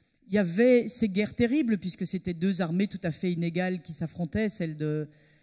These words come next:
celle de Bachar al-Assad avec une aviation que n'avaient pas les autres, avec, euh,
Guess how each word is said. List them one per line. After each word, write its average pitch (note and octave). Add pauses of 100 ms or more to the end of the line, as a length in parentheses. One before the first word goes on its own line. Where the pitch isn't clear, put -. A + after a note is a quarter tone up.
(100)
celle E3+
de D#3+
Bachar D#3+
al-Assad D#3
avec D3
une D3+
aviation D3
que E3
n'avaient C#3+
pas C#3+
les D3
autres, F#3
avec, D3
euh, D3+